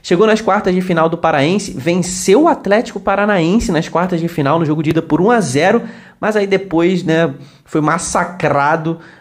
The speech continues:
na volta por seis a zero e foi eliminado. Mas é um time forte, né? Consegue empréstimos bons, tem bons contatos aí pelo Brasil, traz muitos jogadores jovens emprestados e geralmente monta bons times, né? A última Série B foi em dois mil e vinte e três, quando ele caiu.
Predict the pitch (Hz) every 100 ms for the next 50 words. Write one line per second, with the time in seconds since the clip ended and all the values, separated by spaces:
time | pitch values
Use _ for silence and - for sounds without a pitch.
0 | - 143 139 117 120 131 135 139 - 139
1 | 139 139 120 123 123 135 160 185 123 107
2 | 110 123 131 139 165 - 147 180 175 147
3 | 143 139 131 143 139 135 131 139 139 117
4 | 107 139 135 120 113 131 135 120 120 117
5 | - 113 117 117 113 104 95 120 127 -
6 | - - - 143 120 160 180 170 160 151
7 | 143 117 135 151 127 117 123 123 117 -
8 | 117 123 135 139 - - - 147 143 143
9 | 131 139 131 135 139 135 151 - 123 101
10 | 110 113 - - 139 170 160 156 156 151
11 | 143 147 156 147 143 131 131 143 143 123
12 | 127 127 123 123 123 127 160 113 -